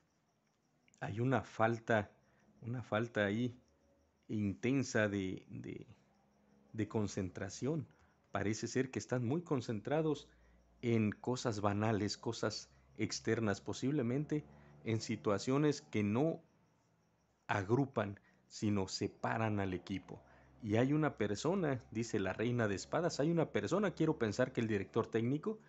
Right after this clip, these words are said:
que es quien los mantiene unidos, porque si no, serían un tanto desequilibrados, ¿sí? La figura más importante parece ser de este equipo es el director técnico,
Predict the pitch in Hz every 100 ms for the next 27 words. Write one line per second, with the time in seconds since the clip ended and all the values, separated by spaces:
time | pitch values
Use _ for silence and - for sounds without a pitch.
0 | - - - - 107 104 139 160 - 117
1 | 110 104 107 101 123 131 120 110 160 135
2 | - 110 - 101 - 101 120 175 - _
3 | _ _ - - 104 113 117 120 - 113
4 | 113 113 107 _ _ _ _ - 104 -
5 | 101 - 104 101 98 92 90 104 - -
6 | - 110 127 160 - - - - - 101
7 | 98 98 107 147 120 123 143 147 113 104
8 | - 135 156 139 107 110 127 113 135 120
9 | 127 131 104 139 147 127 135 127 107 101
10 | 92 - 87 - 117 135 104 -